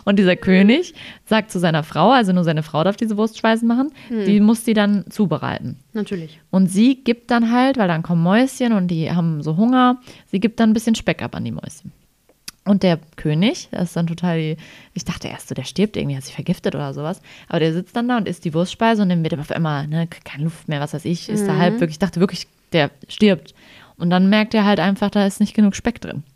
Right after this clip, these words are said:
Speaker 1: Merkt er. Und dann
Speaker 2: <laughs>
Speaker 1: kommt das natürlich raus, dass die Frau sagt dann
Speaker 2: Oh
Speaker 1: halt,
Speaker 2: Gott.
Speaker 1: also die Königin sagt dann auch so, ja, ich
Speaker 2: Mhm.
Speaker 1: hab den Mäuschen was gegeben. Und der König, ähm,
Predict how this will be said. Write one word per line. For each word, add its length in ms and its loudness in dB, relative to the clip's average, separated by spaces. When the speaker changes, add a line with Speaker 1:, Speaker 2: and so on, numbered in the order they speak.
Speaker 1:
Merkt 240 2
er. 100 -6
Und 120 -6
dann 240 2
Speaker 2:
<laughs> 140 -10
Speaker 1:
kommt 180 4
das 140 4
natürlich 340 0
raus, 380 4
dass 160 -6
die 240 -2
Frau 260 0
sagt 260 0
dann 100 2
Speaker 2:
Oh 20 4
Speaker 1:
halt, 100 4
Speaker 2:
Gott. 60 2
Speaker 1:
also 140 0
die 60 0
Königin 320 2
sagt 220 -2
dann 80 0
auch 140 0
so, 120 -6
ja, 240 2
ich 120 0
Speaker 2:
Mhm. 20 -4
Speaker 1:
hab 120 -4
den 180 0
Mäuschen 340 -2
was 160 -8
gegeben. 400 -2
Und 240 6
der 320 2
König, 640 2
ähm, 560 6